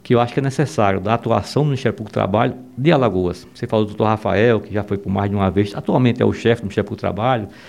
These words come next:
né, tem tido um papel fundamental. Essa história da Justiça do Trabalho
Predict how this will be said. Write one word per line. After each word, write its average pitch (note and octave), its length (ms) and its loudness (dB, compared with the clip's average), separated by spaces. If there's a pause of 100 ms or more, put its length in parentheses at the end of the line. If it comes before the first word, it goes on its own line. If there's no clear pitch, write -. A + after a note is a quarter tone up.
(500)
né, A2 140 0
tem D#3 220 0
tido C#3+ 260 2
um D3 100 2
papel C3 600 2
fundamental. C3+ 880 2 (1040)
Essa A#2 440 0
história C#3+ 540 4
da G#2 140 2
Justiça G#2 260 -4
do - 40 -4
Trabalho G#2 600 0